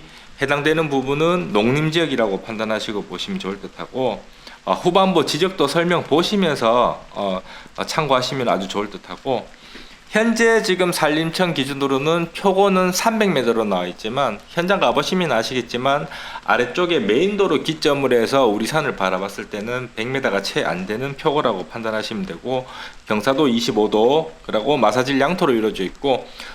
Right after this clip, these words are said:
주종은 소나무인데 가보시면은 참나무류도 상당히 많습니다. 어, 여러 가지 나무의 수종 자체가,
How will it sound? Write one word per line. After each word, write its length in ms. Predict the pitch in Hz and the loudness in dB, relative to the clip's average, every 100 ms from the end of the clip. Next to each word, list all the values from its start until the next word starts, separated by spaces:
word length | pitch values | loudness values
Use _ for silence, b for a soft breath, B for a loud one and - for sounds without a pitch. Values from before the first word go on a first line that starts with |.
| B | B
주종은 380 | - 190 240 214 | -2 4 6 6
소나무인데 800 | 160 151 156 170 175 170 165 165 | 6 4 4 4 2 4 4 2
가보시면은 880 | 123 110 131 151 143 143 160 165 165 | 2 2 0 -2 -2 0 0 0 -2
참나무류도 720 | - 143 147 151 165 165 127 | -4 -2 0 0 0 0 -2
상당히 400 | - 113 123 127 | -2 -4 -2 -2
많습니다. 720 | 85 95 - 113 85 80 76 - B B B | -2 -2 -6 -6 -6 -6 -8 -12 B B B
어, 140 | - | -6
여러 180 | 104 113 | -2 0
가지 320 | 127 151 156 | 2 2 0
나무의 580 | 143 101 113 143 143 147 | 2 2 2 2 2 0
수종 320 | 143 156 160 | -2 0 0
자체가, 720 | 147 135 135 127 143 151 165 | 2 0 0 0 2 2 2